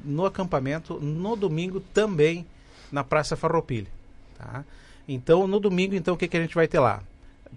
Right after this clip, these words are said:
Pra, pra, pra enturmar o pessoal, pra, pra, pra, digamos, ah, de, de evento, né? A mateada, as atrações culturais e o recebimento do agasalho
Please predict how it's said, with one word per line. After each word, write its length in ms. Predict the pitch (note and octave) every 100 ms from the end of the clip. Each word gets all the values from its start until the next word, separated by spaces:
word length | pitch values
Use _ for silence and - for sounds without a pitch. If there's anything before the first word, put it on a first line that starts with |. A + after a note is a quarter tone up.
| -
Pra, 300 | C#3 D3 D3
pra, 380 | - C#3 C#3 C3+
pra 200 | C#3+ D3
enturmar 360 | C#3+ C#3+ C#3
o 40 | C#3
pessoal, 460 | C3 - C#3 C#3+
pra, 320 | C#3+ B2 B2 B2
pra, 320 | - B2+ C3 B2 - - -
pra, 260 | A#2 A#2 A#2+ - - - -
digamos, 680 | D3 C3+ C3 D3 C#3+ - -
ah, 560 | C3+ B2+ B2+ B2+ B2 A#2+
de, 800 | A2 A#2+ C3 B2+ B2+ A#2+ A#2 A2+ A2 - - - - -
de 200 | A#2 A2
evento, 480 | C#3+ C3 D3 A#2 G2+
né? 240 | G#2+ C3+
A 40 | D3+
mateada, 680 | B2 A#2+ D#3 D3+ E3 D#3+ D3+ - - - -
as 160 | A2+
atrações 400 | A#2+ A#2+ A#2 B2+
culturais 580 | - D3+ F#3+ D3 G3 - - - - -
e 160 | D3+ F#3+
o 80 |
recebimento 880 | B3 A#3 - G3+ F#3+ D3+ E3 - A#3 - - - - - -
do 80 | C3
agasalho 540 | C#3 B2 C3 D#3+ G3